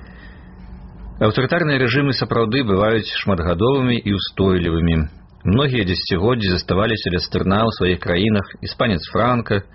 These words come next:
партугалец Салазар, усходнееўрапейскія камуністычныя аўтакраты, Хонекер ва ўсходняй Нямецчыне, Гусак у Чэхаславакіі,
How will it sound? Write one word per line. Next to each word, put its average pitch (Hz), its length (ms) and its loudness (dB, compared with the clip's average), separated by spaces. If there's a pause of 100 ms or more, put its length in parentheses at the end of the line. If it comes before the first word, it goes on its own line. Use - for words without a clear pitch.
(240)
партугалец 101 560 0
Салазар, 95 560 0 (480)
усходнееўрапейскія 107 1040 0
камуністычныя 107 560 0
аўтакраты, 98 640 0 (280)
Хонекер 117 640 0
ва 110 160 2
ўсходняй 101 400 2
Нямецчыне, 95 640 2
Гусак 117 400 -2
у - 80 -6
Чэхаславакіі, 95 800 -2